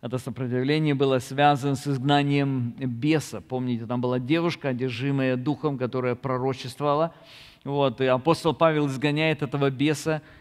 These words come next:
и тогда те, кто владел, это была служанка, те, кто ее в-, ее владельцы, они поняли, что они потеряли доход, то есть экономические причины были этого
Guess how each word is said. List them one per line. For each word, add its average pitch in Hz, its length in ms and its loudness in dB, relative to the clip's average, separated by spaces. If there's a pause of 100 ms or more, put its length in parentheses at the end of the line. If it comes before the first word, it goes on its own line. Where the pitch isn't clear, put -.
(120)
и 139 100 -4
тогда 139 600 4
те, 165 360 0
кто - 240 -2
владел, 139 720 2
это 117 300 -4
была 117 220 -2
служанка, 147 580 0
те, 151 180 -2
кто - 160 -4
ее 147 220 2
в-, 123 400 -6
ее 127 260 2
владельцы, 143 600 0 (300)
они 135 180 -2
поняли, 165 320 0
что 151 140 -4
они 143 160 0
потеряли 147 500 0
доход, 143 560 -2 (240)
то 131 60 0
есть 123 180 -2
экономические 151 960 0 (360)
причины 143 520 0
были 104 360 -4
этого 117 440 -4